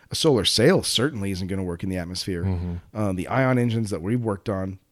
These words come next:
Speaker 1: wouldn't work in the atmosphere. They don't provide enough thrust. They provide an inordinate amount of, of, of thrust in a zero gravity environment.
Speaker 2: Yeah, no friction.
Speaker 1: Yeah, but when you're, yeah, when you're dealing with an in-atmosphere, there's a lot more things on deck. I'm just saying,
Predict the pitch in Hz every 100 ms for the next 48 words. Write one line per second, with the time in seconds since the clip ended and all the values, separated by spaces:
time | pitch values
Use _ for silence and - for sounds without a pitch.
0 | - 107 92 92 92 101 92 87 92 -
1 | 104 110 117 107 95 92 - 123 135 87
2 | 110 104 - 120 131 123 110 - - _
3 | _ 123 107 110 160 175 123 98 104 95
4 | 87 90 - 101 87 _ 104 92 - -
5 | 90 87 - - _ _ 123 107 101 -
6 | 101 98 104 104 98 90 92 87 87 120
7 | 127 78 76 - 90 85 90 87 - 92
8 | 90 90 - 113 101 78 - 120 123 113
9 | 107 113 92 98 98 98 98 117 120 107
10 | 98 101 101 117 110 107 101 - 101 92
11 | 95 _ _ _ _ 135 120 110 113 104
12 | 120 107 95 98 - _ - 135 101 104
13 | 101 101 117 - 254 254 - 202 190